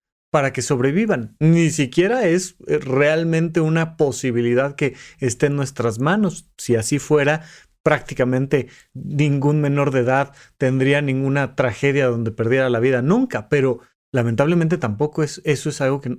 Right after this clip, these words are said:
esté en nuestras manos y sea de nuestro control. Sin embargo, pues sí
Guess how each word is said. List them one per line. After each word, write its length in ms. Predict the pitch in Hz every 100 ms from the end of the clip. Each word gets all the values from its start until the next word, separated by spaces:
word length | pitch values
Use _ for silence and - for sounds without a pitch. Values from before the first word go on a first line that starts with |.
| _
esté 260 | 117 - 131
en 80 |
nuestras 380 | 135 127 - 104
manos 340 | 110 120 120 117
y 40 |
sea 160 | 107 117
de 100 | 113
nuestro 280 | 110 110
control. 380 | 110 104 98 117
Sin 180 | 113 131
embargo, 580 | 139 160 180 175 185 185 _ _ - _
pues 160 | - 156
sí 320 | - 226 220